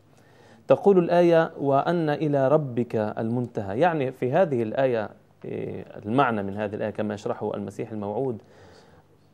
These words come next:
عليه السلام، أنه إذا أخذنا أي، أي ظاهرة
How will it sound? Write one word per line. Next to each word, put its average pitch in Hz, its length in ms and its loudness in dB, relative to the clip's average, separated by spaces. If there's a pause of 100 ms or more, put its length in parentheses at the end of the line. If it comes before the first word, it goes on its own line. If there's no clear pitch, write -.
عليه 113 320 0
السلام، 131 540 -4
أنه 160 440 0
إذا 147 280 0
أخذنا 143 460 -2
أي، 160 260 0
أي 156 380 2
ظاهرة 127 560 6